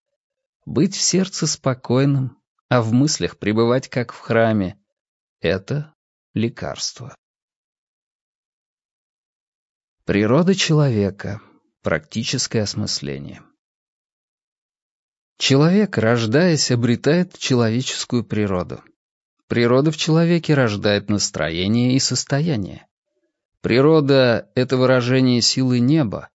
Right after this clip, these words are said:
а настроение — это выражение силы земли. Природа склонна к покою, а настроение более подвижно. Природа определяет ум или глупость,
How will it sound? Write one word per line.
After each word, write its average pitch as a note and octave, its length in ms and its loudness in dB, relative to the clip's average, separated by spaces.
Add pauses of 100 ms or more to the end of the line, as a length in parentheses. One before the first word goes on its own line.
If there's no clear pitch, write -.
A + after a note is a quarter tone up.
(360)
а A#2 80 -2
настроение — D#3 1040 2
это F3+ 280 -2
выражение A#2 680 0
силы G#2 360 -2
земли. A2+ 460 -4 (920)
Природа F3 420 4
склонна D3 500 4
к - 120 -12
покою, A2 720 0 (200)
а A#2+ 120 2
настроение C#3 720 2
более A2 440 0
подвижно. E2 720 -8 (1300)
Природа D3 480 4
определяет A#2 640 2
ум C#3 300 2
или G#2+ 180 0
глупость, A2 880 -4